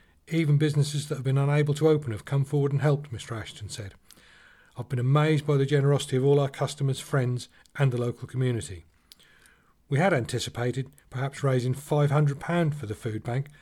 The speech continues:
so to raise two thousand pound is a great achievement." The food bank was started last year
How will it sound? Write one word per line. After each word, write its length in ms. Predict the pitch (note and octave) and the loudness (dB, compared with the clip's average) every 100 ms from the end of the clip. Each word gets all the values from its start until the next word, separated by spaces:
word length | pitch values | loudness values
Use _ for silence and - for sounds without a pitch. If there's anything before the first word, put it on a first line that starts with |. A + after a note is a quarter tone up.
| - - | -20 -20
so 120 | - B2+ | -6 -4
to 140 | B2+ | 0
raise 260 | C#3+ D3+ D3 | 2 2 -2
two 260 | - F#3 | 0 0
thousand 360 | - D3+ A#2+ A2+ | 2 0 0 -4
pound 280 | A2+ A2+ A#2 | -6 -6 -6
is 80 | |
a 40 | B2 | -8
great 340 | - C#3+ C3+ | -4 -2 -2
achievement." 520 | A#2+ - A2 F#2+ G2+ - _ _ _ _ _ _ _ _ - - - | -4 -10 -10 -10 -14 -16 _ _ _ _ _ _ _ _ -20 -20 -10
The 80 | F3 | 0
food 240 | B3+ B3 | 2 2
bank 220 | C#3 C3+ | 0 -2
was 80 | C3+ | -4
started 360 | - D#3 C#3+ D3 | -2 0 0 0
last 300 | D#3+ D3+ E3+ | 0 -2 0
year 240 | F3 G#2+ | 0 0